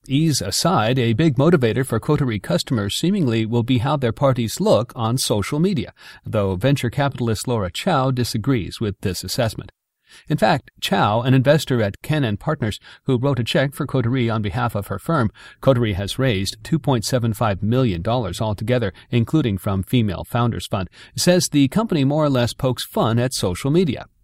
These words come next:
As she explains it, Coterie is building a modern brand that gives consumers a frictionless, elevated, and more beautiful experience. But the goal is not to feed on the fake perfection of Instagram,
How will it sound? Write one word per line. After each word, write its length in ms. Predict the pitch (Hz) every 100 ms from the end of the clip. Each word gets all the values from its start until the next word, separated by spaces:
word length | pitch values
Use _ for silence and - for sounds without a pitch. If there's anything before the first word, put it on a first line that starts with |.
| _
As 160 | 117 110
she 140 | 185
explains 460 | 165 - 175 180 165
it, 120 | 113 - -
Coterie 480 | - 196 190 165 135
is 180 | 135 127
building 420 | - 156 175 156
a 160 | 120 113
modern 440 | 107 123 165 180
brand 480 | - 120 87 92 95
that 140 | 123
gives 260 | 117 143 156
consumers 540 | 180 165 156 147 139
a 140 | 127 107
frictionless, 680 | - 202 - 185 156 151 -
elevated, 560 | 147 180 185 139 139 131
and 160 | 127
more 180 | 131 135
beautiful 480 | 110 135 147 143 147
experience. 600 | 131 - 190 156 98 - - - - _
But 140 | 98
the 80 | 98
goal 400 | 95 196 135 139
is 260 | 127 123 110
not 260 | 110 143
to 120 | -
feed 400 | 113 - 165 139
on 160 | 131 117
the 120 | 95
fake 380 | - 143 139 -
perfection 540 | 117 - 151 131 -
of 120 | 95 117
Instagram, 520 | 165 - 127 120